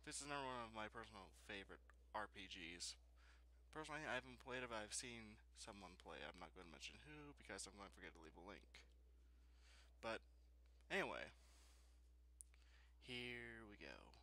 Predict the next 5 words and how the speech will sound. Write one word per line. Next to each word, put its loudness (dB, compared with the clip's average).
Black -2
Cat, 6
you're -2
up -4
at, -4